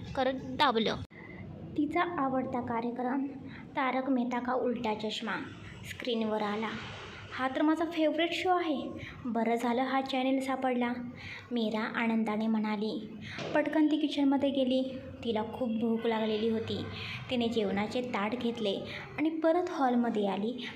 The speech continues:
आणि त्या सोफ्यावरती बसली. टीव्ही चालू करून मीरा जेवण करत होती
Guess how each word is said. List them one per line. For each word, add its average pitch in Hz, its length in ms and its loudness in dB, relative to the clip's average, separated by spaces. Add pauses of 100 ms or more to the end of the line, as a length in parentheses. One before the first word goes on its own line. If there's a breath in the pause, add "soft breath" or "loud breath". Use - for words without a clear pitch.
आणि 262 140 0
त्या 285 80 0
सोफ्यावरती 220 680 -2
बसली. 226 420 0 (880 loud breath)
टीव्ही 302 240 2
चालू 302 320 2
करून 285 320 4
मीरा 269 300 4
जेवण 254 360 2
करत 254 300 0
होती 247 420 2